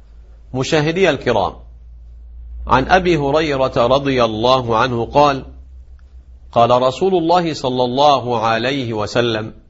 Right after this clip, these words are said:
"من آتاه الله مالاً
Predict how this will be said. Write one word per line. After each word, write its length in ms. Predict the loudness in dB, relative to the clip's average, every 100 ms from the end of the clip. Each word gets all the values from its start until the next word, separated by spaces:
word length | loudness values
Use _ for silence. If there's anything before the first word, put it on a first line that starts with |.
| -20 -20 -20 -20 -20 -20 -20 -8
"من 460 | -2 0 0 -4
آتاه 840 | 0 4 4 2 2 2 4 0 -4
الله 600 | -6 -2 2 2 2 -2
مالاً 580 | 0 0 0 -2 -6